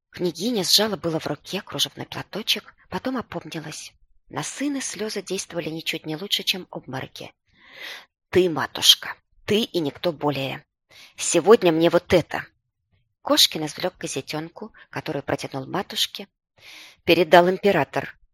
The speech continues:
Иван втянул голову в плечи. «На совете, посвящённом таким вот олухам». «Ну, мальчик просто неудачно пошутил», сказала Кошкина, беря газету за уголок с видом крайней брезгливости.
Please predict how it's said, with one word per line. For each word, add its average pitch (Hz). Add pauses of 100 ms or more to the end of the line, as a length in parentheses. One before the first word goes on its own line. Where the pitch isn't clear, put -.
(600)
Иван 262
втянул 170
голову 151
в -
плечи. - (440)
«На 165
совете, 190 (160)
посвящённом 208
таким -
вот -
олухам». - (1120)
«Ну, 214
мальчик 226 (100)
просто 208
неудачно 240
пошутил», 285 (480)
сказала 151
Кошкина, 214 (260)
беря 233
газету 214
за 151
уголок 143 (180)
с -
видом 160
крайней 202
брезгливости. -